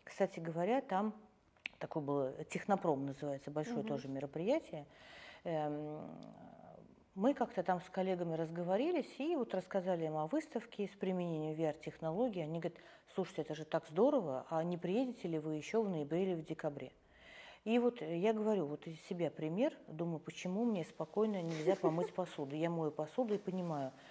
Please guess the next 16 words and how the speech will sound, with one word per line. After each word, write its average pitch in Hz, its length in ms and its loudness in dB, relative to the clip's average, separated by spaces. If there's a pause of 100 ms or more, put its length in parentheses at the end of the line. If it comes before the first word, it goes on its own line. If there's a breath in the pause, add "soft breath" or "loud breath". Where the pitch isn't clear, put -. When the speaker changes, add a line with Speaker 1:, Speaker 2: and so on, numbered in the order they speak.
(160 loud breath)
Speaker 1:
а - 80 0
почему 196 680 -2
вот 185 320 -2 (160)
этот 180 340 -2
V 165 120 0
R 262 200 4
не 185 140 0
возродить, 160 760 -2 (380 loud breath)
а, 147 220 -4
не, 180 220 2
например, 175 640 0 (160)
а, 143 220 -8
не 165 140 0
только 294 360 4
вот, 151 380 0
а, 139 220 -2